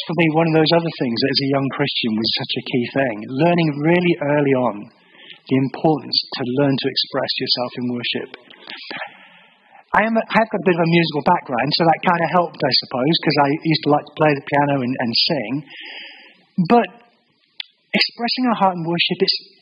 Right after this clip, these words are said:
is much more than just a ritual we go through on a Sunday. And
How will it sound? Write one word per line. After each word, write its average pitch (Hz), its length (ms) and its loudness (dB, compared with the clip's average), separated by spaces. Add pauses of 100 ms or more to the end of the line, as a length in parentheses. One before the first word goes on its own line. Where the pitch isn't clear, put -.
is 208 140 2 (100)
much 233 200 0 (120)
more 196 160 6
than 185 160 2
just 185 240 2
a 165 80 -2
ritual 180 400 0
we 156 80 4
go 160 240 4
through 131 160 -4
on 131 160 0
a 127 160 0
Sunday. 120 420 -2 (1120)
And 185 300 2